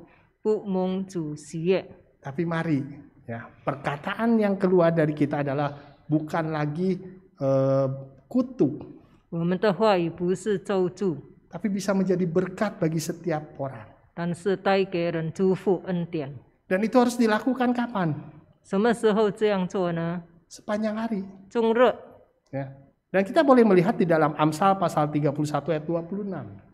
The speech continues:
Speaker 1: 箴言三十一章二十六节。
Speaker 2: Amsal pasal tiga puluh satu ayat dua puluh enam.
Speaker 1: 箴言三十一章二十六节。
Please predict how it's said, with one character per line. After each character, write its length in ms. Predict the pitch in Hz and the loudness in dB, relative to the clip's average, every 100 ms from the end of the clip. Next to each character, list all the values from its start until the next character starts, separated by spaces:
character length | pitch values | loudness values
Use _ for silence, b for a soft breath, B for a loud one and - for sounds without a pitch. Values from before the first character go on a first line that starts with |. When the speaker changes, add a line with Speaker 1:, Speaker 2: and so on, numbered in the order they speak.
| - | 0
Speaker 1:
箴 180 | 220 | 2
言 240 | 208 180 170 | 4 4 2
三 220 | 196 190 | 0 0
十 160 | 185 202 | 0 0
一 100 | 185 | 0
章 240 | 202 185 | 0 0
二 220 | 220 202 | 2 0
十 160 | 185 208 | 2 0
六 180 | 220 220 | 2 0
节。 320 | 220 202 156 - - _ _ _ | 4 2 2 -8 -20 _ _ _
Speaker 2:
Amsal 380 | - 180 190 240 | -4 -4 0 0
pasal 380 | 240 170 170 160 | 2 0 0 -2
tiga 240 | 160 147 | 0 0
puluh 160 | 139 156 | 2 0
satu 260 | 151 147 185 | 0 0 0
ayat 220 | 143 139 | -2 0
dua 100 | 127 | -2
puluh 220 | 127 117 | -2 -6
enam. 240 | 113 165 - | -4 -8 -4
Speaker 1:
箴 220 | 220 214 | 0 2
言 220 | 196 170 | 2 2
三 200 | 160 190 | 0 0
十 200 | 175 214 | 2 0
一 80 | 196 | 0
章 260 | - 196 196 | 0 0 0
二 180 | 208 | 0
十 200 | 190 208 | 0 0
六 200 | 190 196 | 0 2
节。 400 | 165 165 160 170 | 0 -4 -6 -6